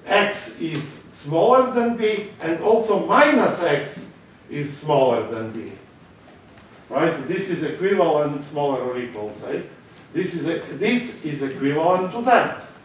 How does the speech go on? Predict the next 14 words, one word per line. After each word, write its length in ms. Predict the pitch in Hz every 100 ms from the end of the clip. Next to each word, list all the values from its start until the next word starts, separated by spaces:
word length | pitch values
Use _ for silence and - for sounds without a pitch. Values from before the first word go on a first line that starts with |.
| -
right? 280 | 123 127 - - - - - - - - - - - - - - - - - - - - - - - - -
Um, 500 | 123 123 117 120 - - - - - - - - - - - - - - - - - - -
so 460 | - 180 170 165 - 143
we 220 | 196 214
replace, 920 | 208 175 156 165 233 285 247 175 - 190
uh, 300 | 185 - - - - - - - - -
all 400 | 240 269 254 -
of 180 | -
these, 540 | 190 196 147 120 - 165
uh, 240 | 165 165 - - - - - - - - 117
by 420 | 156 156 156 - - 165
conditions 640 | 165 202 214 - 185 -
like 300 | 170 143 -
this, 320 | 233 254 -